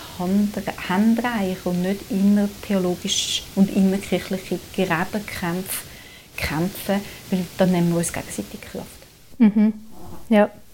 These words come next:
Speaker 2: Und dann ist es auch mehr jetzt gegeneinander und eben nicht das
Speaker 1: Ja.
Speaker 2: für etwas
Speaker 1: Mhm.
Speaker 2: einstehen.
Speaker 1: Also ich habe schon einiges darüber geschrieben. Ich, ich nehme manchmal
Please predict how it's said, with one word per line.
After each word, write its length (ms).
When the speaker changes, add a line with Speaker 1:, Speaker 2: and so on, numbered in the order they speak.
Speaker 2:
Und 200
dann 120
ist 120
es 60
auch 80
mehr 220
jetzt 200
gegeneinander 640
und 120
eben 200
nicht 160
das 300
Speaker 1:
Ja. 140
Speaker 2:
für 320
etwas 560
Speaker 1:
Mhm. 80
Speaker 2:
einstehen. 400
Speaker 1:
Also 120
ich 20
habe 260
schon 160
einiges 460
darüber 220
geschrieben. 520
Ich, 80
ich 60
nehme 160
manchmal 240